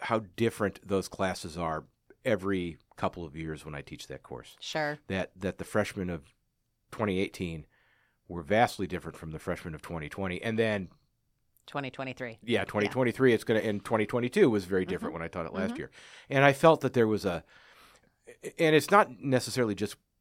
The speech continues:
Speaker 1: covid related, as you said. There
Speaker 2: Mm-hmm.
Speaker 1: are other factors involved as well, including the fact that, um, we've had a lot, we've had big freshman classes, which
Speaker 2: We
Speaker 1: means
Speaker 2: have.
Speaker 1: that, and this is a good thing because it means we have a, a more diverse population of incoming students.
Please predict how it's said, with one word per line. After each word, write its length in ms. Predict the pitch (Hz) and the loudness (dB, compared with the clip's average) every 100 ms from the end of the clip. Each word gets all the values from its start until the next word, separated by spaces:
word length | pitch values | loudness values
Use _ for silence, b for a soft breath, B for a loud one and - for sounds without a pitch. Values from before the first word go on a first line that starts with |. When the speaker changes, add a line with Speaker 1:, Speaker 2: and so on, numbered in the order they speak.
| _ _ | _ _
Speaker 1:
covid 360 | - 156 110 85 | 2 2 2 -2
related, 440 | 85 92 85 76 | -4 -2 -2 -4
as 180 | 85 80 | -6 -6
you 40 | 82 | -8
said. 520 | - 135 87 76 76 | -2 0 0 -4 -4
There 120 | 104 | 0
Speaker 2:
Mm-hmm. 120 | 98 120 | 0 2
Speaker 1:
are 40 | |
other 140 | 110 | 0
factors 460 | 98 98 90 90 82 | 0 -4 -4 -8 -12
involved 440 | 82 78 78 78 | -12 -10 -10 -10
as 120 | 71 95 | -12 -2
well, 200 | 160 151 | 0 0
including 420 | 143 - 208 220 | -4 -4 -4 -4
the 80 | 175 | -4
fact 280 | 127 107 104 | 0 0 0
that, 220 | 92 - b b b b b - | -4 -4 b b b b b -8
um, 400 | 92 87 82 78 _ _ _ | -6 -6 -8 -14 _ _ _
we've 200 | 120 143 | -6 -2
had 180 | 151 151 | 0 0
a 40 | |
lot, 340 | 139 92 95 - _ _ _ _ _ _ _ _ _ | 0 0 -2 -4 _ _ _ _ _ _ _ _ _
we've 140 | 131 131 | -8 -2
had 280 | 175 - | -2 -2
big 360 | - 73 82 - _ _ | -8 -8 -8 -16 _ _
freshman 540 | - - 80 - 90 92 | -10 -6 -4 -6 -12 -10
classes, 440 | 139 170 - - | -6 -6 -8 -12
which 160 | 87 143 | -10 -6
Speaker 2:
We 100 | 131 | -4
Speaker 1:
means 100 | 123 | -4
Speaker 2:
have. 160 | 135 - | -4 -8
Speaker 1:
that, 80 | - | -6
and 220 | 98 92 - | -6 -6 -10
this 160 | 98 | -10
is 100 | 101 | -6
a 40 | 104 | 2
good 200 | 214 240 | 4 4
thing 180 | 98 | -2
because 340 | - 92 92 90 | -6 -8 -6 -6
it 100 | - | -4
means 240 | 101 95 | -4 -4
we 180 | 101 98 | -4 -2
have 200 | 98 98 | 0 0
a, 80 | 98 - | -4 -8
a 80 | 104 | -8
more 180 | 98 98 | -4 -2
diverse 360 | 95 85 98 - | -4 -2 -4 -2
population 580 | 90 87 85 85 - | -6 -6 -6 -6 -8
of 80 | 87 | -10
incoming 420 | 87 87 87 82 | -12 -10 -10 -10
students. 560 | 85 - 196 143 67 - | -12 -4 -2 -2 -8 -14